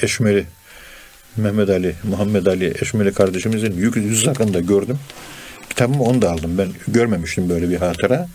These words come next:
Allah Muhammed Ali Eşmeli kardeşimizden razı olsun.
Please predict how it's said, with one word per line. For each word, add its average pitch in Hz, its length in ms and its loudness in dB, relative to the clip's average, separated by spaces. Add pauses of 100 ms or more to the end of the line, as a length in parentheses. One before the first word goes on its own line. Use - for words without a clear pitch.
(800)
Allah 95 340 2 (760)
Muhammed 107 420 2 (640)
Ali 101 240 2
Eşmeli 104 360 0
kardeşimizden 95 680 2
razı 98 240 2
olsun. 82 280 -4